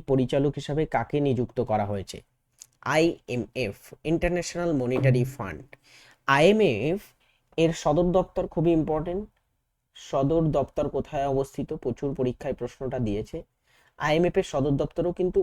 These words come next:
ওয়াশিংটন ডিসিতে অবস্থিত। ওয়াশিংটন ডিসিতে অবস্থিত আছে আইএমএফ এর সদর দপ্তর। So এখানে এই যে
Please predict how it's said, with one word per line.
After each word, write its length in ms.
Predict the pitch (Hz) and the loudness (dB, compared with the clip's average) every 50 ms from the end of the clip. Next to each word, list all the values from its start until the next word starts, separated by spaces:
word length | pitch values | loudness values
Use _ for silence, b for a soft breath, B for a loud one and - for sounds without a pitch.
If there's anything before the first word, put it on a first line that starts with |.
| - | 2
ওয়াশিংটন 560 | - 135 135 135 - 156 151 147 131 151 160 190 170 | 0 -2 -2 -2 -2 -4 -4 -4 -2 -2 0 0 0
ডিসিতে 300 | 135 127 - 123 - - 123 107 | 0 0 -2 -4 -4 -2 -2 -2
অবস্থিত। 380 | 92 90 - - - 98 - - 82 - - _ _ _ _ _ _ _ _ _ _ _ _ _ _ _ _ _ _ _ _ _ _ _ _ _ _ _ _ _ _ _ _ _ _ _ _ _ _ _ _ _ _ _ _ _ _ _ _ _ _ _ _ _ _ _ _ _ _ _ _ _ _ _ - | -4 -6 -8 -10 -12 -12 -12 -12 -16 -18 -20 _ _ _ _ _ _ _ _ _ _ _ _ _ _ _ _ _ _ _ _ _ _ _ _ _ _ _ _ _ _ _ _ _ _ _ _ _ _ _ _ _ _ _ _ _ _ _ _ _ _ _ _ _ _ _ _ _ _ _ _ _ _ _ 0
ওয়াশিংটন 680 | 131 139 151 151 - - 185 196 190 180 - 196 214 247 269 208 156 135 | 2 2 2 2 2 4 4 4 4 4 4 2 2 2 2 0 2 2
ডিসিতে 400 | 143 147 156 - 175 175 160 175 175 - - 131 | 2 2 2 2 0 0 2 2 2 2 2 0
অবস্থিত 380 | 120 131 135 - - 139 123 - 139 139 | 0 0 0 -2 -2 -4 -4 -2 -2 -2
আছে 140 | - - 170 - - 120 | -2 -2 -4 -2 -2 -4
আইএমএফ 340 | 123 120 123 123 131 131 - - 208 | -4 -4 -2 -2 -4 -2 -2 -2 -4
এর 60 | 226 - - | -4 -4 -4
সদর 260 | - 110 95 87 87 85 85 | -6 -4 -4 -4 -6 -8 -10
দপ্তর। 300 | 85 - _ - - - - _ _ _ _ _ _ _ b b b b b _ _ _ _ - - | -12 -14 _ -16 -16 -16 -18 _ _ _ _ _ _ _ b b b b b _ _ _ _ -4 -2
So 80 | - 185 - 180 185 | 0 2 6 6 6
এখানে 260 | 175 - 233 233 247 220 - 175 | 6 6 4 4 4 4 4 4
এই 80 | 180 165 - | 6 6 6
যে 80 | 202 | 6